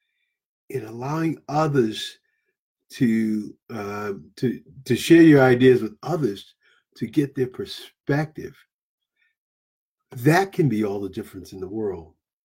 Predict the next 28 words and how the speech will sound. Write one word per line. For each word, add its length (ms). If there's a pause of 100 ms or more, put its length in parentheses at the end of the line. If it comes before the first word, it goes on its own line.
(1800)
I've, 300
I've 240
seen 240
it 300
happen 340
too 160
many 260
times. 540
And 340 (160)
recently, 540
I, 160 (300)
because 360
my 200
awareness 500
has 160
been 240
raised, 560 (1300)
I 80
find 360
myself 540
doing 300
it 160
more, 580 (800)
going 340
and 140
getting 300
other 200
perspectives, 920